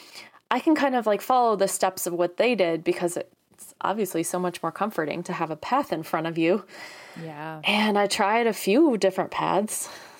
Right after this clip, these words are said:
Speaker 1: that didn't work for me, like building up my piano studio to thirty students and getting super burned out because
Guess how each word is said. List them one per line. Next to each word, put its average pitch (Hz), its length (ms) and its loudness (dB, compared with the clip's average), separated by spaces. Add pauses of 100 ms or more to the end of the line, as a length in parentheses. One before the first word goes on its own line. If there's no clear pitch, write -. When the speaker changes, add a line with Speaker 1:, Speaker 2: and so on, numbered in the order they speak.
(120)
Speaker 1:
that 175 180 0
didn't 175 400 0
work 180 220 0
for 160 180 -4
me, 165 240 -4
like 160 420 -2 (200)
building 175 260 0
up 180 80 0
my 180 140 0
piano 175 320 0
studio 160 420 0
to 180 140 -2
thirty 170 320 2
students 170 540 -4
and 175 100 -12
getting 170 200 -2
super 175 380 0
burned 156 300 -4
out 185 260 -2
because 147 560 -6